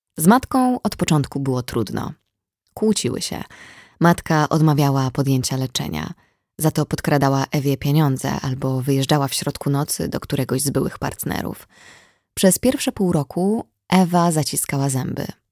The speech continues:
Dawała radę. Później zaczęły się problemy ze snem, z jelitami, ale przede wszystkim pojawiły się dojmująca samotność i poczucie beznadziei.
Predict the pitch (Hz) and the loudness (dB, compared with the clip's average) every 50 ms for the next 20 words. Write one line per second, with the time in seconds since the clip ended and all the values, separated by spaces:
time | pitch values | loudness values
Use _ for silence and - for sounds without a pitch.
0 | _ _ _ _ - - - 147 135 135 135 - - - - - - - - _ | _ _ _ _ 2 2 4 4 4 2 2 0 -2 -4 -4 -6 -8 -8 -8 _
1 | - - - - - - _ _ _ _ _ _ - 220 226 202 190 202 202 196 | -20 -20 -20 -20 -20 -20 _ _ _ _ _ _ 2 4 6 6 8 8 8 8
2 | 196 196 190 175 151 - - 139 135 135 - - 127 - 143 127 135 131 127 127 | 8 6 6 4 2 2 2 0 2 0 0 -2 -2 -4 -2 0 0 0 0 0
3 | 123 127 123 - - 175 175 185 190 190 196 196 - _ _ _ _ _ _ _ | -2 -2 -2 0 2 2 4 4 4 2 2 -2 -6 _ _ _ _ _ _ _
4 | _ _ 135 135 147 135 127 127 127 139 135 135 139 143 147 151 - - - - | _ _ 2 2 4 4 2 0 -2 -4 -4 -2 0 0 -2 -2 -4 -8 -16 -18
5 | - - - - - - 165 151 151 - - 233 208 185 - - 143 - - - | -18 -18 -20 -18 -2 0 2 2 2 2 2 2 2 2 0 -2 -4 -6 -8 -6
6 | - 165 180 202 220 233 - _ _ _ - 175 170 170 160 151 160 180 190 202 | -2 0 0 0 0 -2 -6 _ _ _ 0 2 2 4 2 2 2 2 2 4
7 | 196 196 190 - - - - 156 151 151 143 131 147 143 143 143 143 143 139 131 | 4 4 2 2 0 -2 -2 -2 -2 -2 2 2 2 2 4 2 2 2 2 2
8 | 131 131 - - 127 - - - - 135 135 139 147 165 - - 196 196 202 214 | 0 -2 -4 -6 -4 -2 -2 -2 -2 -2 -2 -2 -4 -4 -6 -2 -2 -2 0 -2
9 | 220 - - - - - _ 147 131 123 - 131 127 - - 127 - - 131 123 | -4 -6 -8 -8 -10 -8 _ -6 -6 -4 -4 -4 -4 -4 -4 -6 -4 -4 -2 0
10 | 131 123 - 135 131 135 139 - 64 - - - - - | 0 0 0 0 0 0 -2 -4 -4 -4 -6 -8 -10 -12